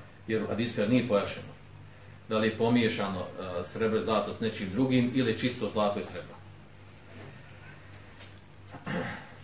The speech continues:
Dobro. Znači, a onda ono što smo u početku spomenuli, znači, iđmao, iđmao učenjaka oko toga da nije dozvoljeno koristiti,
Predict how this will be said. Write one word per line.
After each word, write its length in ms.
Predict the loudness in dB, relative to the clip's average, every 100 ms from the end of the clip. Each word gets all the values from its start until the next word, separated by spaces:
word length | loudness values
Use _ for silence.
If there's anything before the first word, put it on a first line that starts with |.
| -10
Dobro. 280 | 2 2 2 -4 -16 -18 -18 -18 -18 -18 -20 -12 -2
Znači, 280 | 0 4
a 220 | 6 6 6
onda 260 | 2 0 6
ono 200 | 8 8
što 120 | 4
smo 120 | -4 -2
u 40 |
početku 280 | 2 2 2
spomenuli, 440 | 2 6 8 8
znači, 240 | 6 4 2
iđmao, 540 | 2 6 10 10 10 -2 0
iđmao 220 | 6 6
učenjaka 420 | 6 4 6 8
oko 140 | 6 6
toga 280 | 8 8
da 120 | 8 10
nije 220 | 8 8
dozvoljeno 480 | 6 6 8 8 6
koristiti, 760 | 4 4 6 6 4 2 2